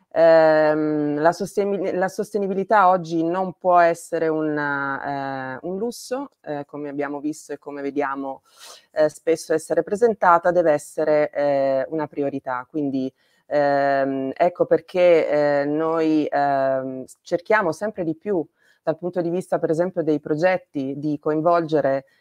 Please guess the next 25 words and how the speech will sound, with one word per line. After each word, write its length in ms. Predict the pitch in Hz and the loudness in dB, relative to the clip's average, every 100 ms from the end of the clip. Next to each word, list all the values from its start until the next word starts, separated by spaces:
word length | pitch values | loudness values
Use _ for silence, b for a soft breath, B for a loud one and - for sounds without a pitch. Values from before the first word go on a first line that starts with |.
| _ - | _ -4
ehm, 840 | 151 151 147 143 139 139 139 135 - | 2 4 4 2 0 -2 -2 -4 -2
produttori 480 | 175 170 170 180 | -2 -2 -2 -2
di 100 | 170 | -2
tessuto, 840 | 170 170 - 214 190 - 143 143 - | -4 -6 -6 -6 -4 -2 0 0 -2
eh, 260 | 151 147 139 | 0 2 2
brand 480 | 160 185 185 180 | 2 2 2 0
che 100 | 175 | 2
lavorano 460 | 175 175 175 175 170 | 0 2 2 2 -2
sulla, 960 | 165 175 170 175 160 156 156 151 147 151 b b b | -6 -6 0 2 2 0 0 -2 -6 -10 b b b
eh, 180 | - 156 | -2 -2
su 160 | 160 170 | -2 -6
concetti 460 | 180 170 185 185 | -6 -2 -4 -2
quali 180 | 180 180 | 0 2
economia 420 | 175 175 170 175 170 | 2 0 -2 -2 -4
circolare, 840 | 175 - 175 190 196 156 139 139 _ _ _ | -6 -4 0 2 4 4 0 -2 _ _ _
eh, 400 | - 151 147 147 | -2 2 2 0
questo 240 | 202 196 165 | -4 -6 0
per, 340 | 196 185 175 | 2 2 2
eh, 800 | 180 180 175 165 165 160 156 156 | 2 4 2 2 0 2 2 -2
avvicinare 580 | 165 160 160 262 214 151 | -4 -6 -6 -4 -2 0
i 20 | |
ragazzi 500 | 139 143 143 - - | 0 0 -2 -4 -8
e 60 | 139 | -8
gli 80 | |
studenti, 760 | 139 - 151 147 143 - 143 | -8 -8 -4 -2 -4 -8 -6